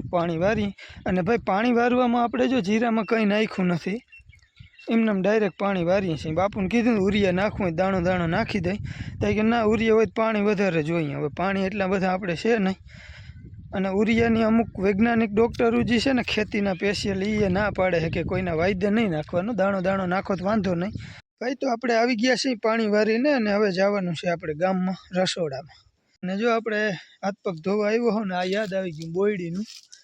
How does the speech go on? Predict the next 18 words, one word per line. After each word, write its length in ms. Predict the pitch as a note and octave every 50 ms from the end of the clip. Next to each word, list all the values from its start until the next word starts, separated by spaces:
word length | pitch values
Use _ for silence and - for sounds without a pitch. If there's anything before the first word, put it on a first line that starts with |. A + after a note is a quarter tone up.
| _ _ _ _ _ _ _ -
બોયડીમાં 500 | F3+ F#3 G3 G#3 G#3+ A3 G#3 F#3+ F#3 F3 E3
બોર 200 | G3 G#3 G#3+ G3+ F#3+
મસ્ત 320 | F#3 G3+ A3 G#3 - - F#3 D#3
હે 60 | F3+ G3
પણ 200 | E3+ - E3+ E3 F3 G3+
એક 80 | B3+ A#3+ -
બોર 180 | A3+ F#3+ F3+ E3
ખાધા 340 | - - E3 C#3+ E3 D#3+ D3
જેવું 240 | D#3 D#3 D3+ D#3 E3
નથી. 300 | E3+ E3 - - - - _ _ _ _ _ _ -
જો 120 | F3 E3+
એ 120 | D#3+ D#3 C#3+ C#3+ C#3 D3
આગળ 240 | D#3+ D#3 D#3 D3+
આપણે 240 | D3+ D#3 D#3+ D#3 D3+
બા 180 | D3+ D#3 D#3+ E3
આગળ 260 | E3 E3 D#3+ E3 D#3+
નતા 240 | F#3 G#3+ G3 A3+ G3+ F#3
વાત 140 | G3 F#3+